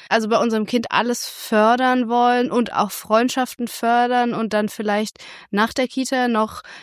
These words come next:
den Turnkurs machen und den Musikkurs machen und, ähm, zweimal in der Woche und am Wochenende verabredet sind. Und das aber auch natürlich für einen selbst als Mama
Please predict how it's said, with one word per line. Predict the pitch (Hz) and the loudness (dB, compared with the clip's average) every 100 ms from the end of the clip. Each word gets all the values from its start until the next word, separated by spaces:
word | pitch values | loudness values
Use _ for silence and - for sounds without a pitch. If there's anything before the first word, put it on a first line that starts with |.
| _ - | _ 0
den | 233 240 240 240 247 | 4 4 4 4 2
Turnkurs | - 269 277 294 - 277 262 | 0 0 2 2 2 0 0
machen | 254 254 254 269 262 | 0 0 0 0 2
und | 226 226 214 | 2 0 2
den | 220 | 0
Musikkurs | 202 202 196 277 - 285 277 - | 2 0 -2 -6 -4 0 0 2
machen | 233 247 262 254 | 2 2 2 0
und, | - 220 226 226 - | 0 0 0 -2 -4
ähm, | - 202 208 214 | -2 0 0 -2
zweimal | - 208 220 233 220 | -2 2 2 2 0
in | 214 | 0
der | 208 196 | 0 0
Woche | 220 - 220 | -2 0 0
und | - 220 | 0 -2
am | - 202 | -2 -2
Wochenende | 202 214 185 190 | -4 -2 -2 -2
verabredet | 180 - 180 160 156 | -4 -4 -6 -6 -6
sind. | 160 151 - - - | -8 -8 -12 -16 -8
Und | - 208 | -2 0
das | 254 | 2
aber | 240 208 - | 2 4 4
auch | 196 - | 2 0
natürlich | 208 - - 277 240 180 233 - | -4 -4 -2 -2 0 -2 -4 -8
für | - - 220 123 | -14 -2 0 2
einen | 190 190 | 0 0
selbst | 180 214 214 - | 0 0 -2 -4
als | 165 165 - | -2 -2 0
Mama | 175 165 165 185 | 0 2 2 2